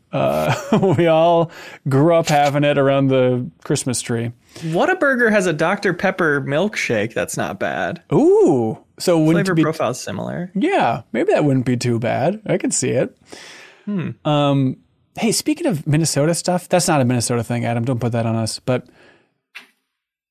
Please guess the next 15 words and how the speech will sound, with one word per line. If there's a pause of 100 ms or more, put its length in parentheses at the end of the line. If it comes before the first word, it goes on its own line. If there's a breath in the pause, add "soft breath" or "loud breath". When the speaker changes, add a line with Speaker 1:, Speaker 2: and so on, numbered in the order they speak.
Speaker 1:
this
was
something
that
came
up
recently,
but (1120 soft breath)
budging
in
line
versus
cutting
in
line.